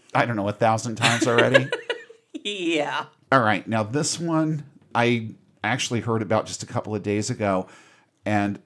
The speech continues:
Speaker 1: almost felt like I had to pull the car over. It's like, I couldn't believe what I was hearing here.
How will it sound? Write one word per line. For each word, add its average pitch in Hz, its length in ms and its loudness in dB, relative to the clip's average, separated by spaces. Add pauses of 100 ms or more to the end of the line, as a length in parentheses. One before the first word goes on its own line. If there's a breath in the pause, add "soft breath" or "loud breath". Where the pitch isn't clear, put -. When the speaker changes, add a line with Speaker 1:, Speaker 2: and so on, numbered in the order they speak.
(120)
Speaker 1:
almost 170 540 -2 (100)
felt 147 220 0
like 110 260 0
I 117 80 0
had 113 300 -4
to 104 480 -4 (140)
pull 170 220 -6
the 120 80 -6
car 120 400 -4
over. - 380 -8 (480)
It's 120 160 -4
like, 110 120 -2
I 135 120 2
couldn't 165 300 -2
believe 104 500 -6 (160)
what 104 160 -2
I 107 60 2
was 107 160 -2
hearing 101 320 -4
here. 98 280 -10